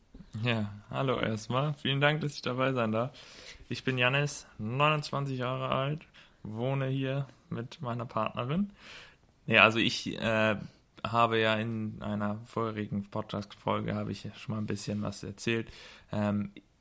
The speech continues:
ich bin mit dem Thema sehr viel in meinem Leben konfrontiert worden, weil ich selber in meiner Jugend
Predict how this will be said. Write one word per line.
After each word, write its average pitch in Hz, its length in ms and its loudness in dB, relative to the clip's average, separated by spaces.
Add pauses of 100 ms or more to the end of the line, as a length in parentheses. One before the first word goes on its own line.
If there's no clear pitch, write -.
(200)
ich - 180 -4
bin 139 160 2
mit 135 140 2
dem 127 320 -2
Thema 131 420 2
sehr 117 320 2
viel 131 460 -2
in 117 100 -2
meinem 107 460 2
Leben 107 340 2
konfrontiert 107 720 -2
worden, 107 440 -2
weil 107 240 2
ich 104 220 -4
selber 123 560 2 (500)
in 110 200 -6
meiner 107 640 0 (680)
Jugend 123 580 -2